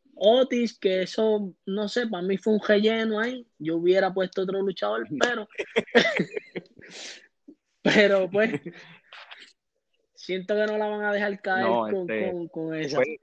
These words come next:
Speaker 2: pues, pues, la parte de Otis, con Corbin, este, el o-, el Jay Styles.
Speaker 1: Este, Kevin Owens y Seth Rollins, ese en SmackDown.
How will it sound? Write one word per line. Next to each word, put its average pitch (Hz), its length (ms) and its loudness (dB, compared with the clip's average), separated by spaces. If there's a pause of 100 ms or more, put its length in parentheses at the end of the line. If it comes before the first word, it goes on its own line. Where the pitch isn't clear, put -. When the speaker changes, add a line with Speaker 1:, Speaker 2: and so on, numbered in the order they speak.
(120)
Speaker 2:
pues, - 220 -4
pues, - 160 0 (840)
la 143 160 -2
parte 117 360 -2
de 117 140 0
Otis, 131 540 -4 (260)
con 117 280 -4
Corbin, 120 840 -2 (160)
este, 104 1300 -6 (1300)
el 107 240 -6
o-, 117 180 -4
el 110 180 -6
Jay 107 220 -8
Styles. 160 600 -2 (1080)
Speaker 1:
Este, 196 360 6
Kevin 202 300 2
Owens 220 360 -4
y 220 200 -4
Seth 190 240 -2
Rollins, 196 380 -2
ese 220 360 -4
en 190 180 -8
SmackDown. 180 580 -12